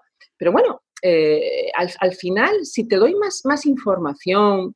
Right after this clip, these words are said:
y es una información de, de una base, para mí es fundamental. Por eso antes, cuando hablábamos del estudio de Mario Negri, ¿no?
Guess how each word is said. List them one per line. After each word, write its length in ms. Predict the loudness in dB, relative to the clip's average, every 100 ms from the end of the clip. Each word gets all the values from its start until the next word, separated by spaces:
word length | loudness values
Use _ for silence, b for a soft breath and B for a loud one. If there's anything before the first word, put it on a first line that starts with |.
| _
y 100 | -10
es 100 | -2
una 100 | -4
información 540 | -2 -4 -4 -2 2
de, 160 | 2 2
de 140 | 0
una 160 | 0 0
base, 320 | 0 0 -2
para 140 | -4 -4
mí 140 | 0
es 100 | 0
fundamental. 600 | 0 -2 -2 -2 0 -2 -4
Por 100 | -8
eso 140 | -4
antes, 240 | -4 -4
cuando 220 | -6 -6 -4
hablábamos 440 | -2 0 0 -2
del 120 | -4
estudio 340 | -6 -4 -2 -2
de 60 |
Mario 240 | -2 -4 0
Negri, 380 | 0 -2 -4 -8
¿no? 140 | -10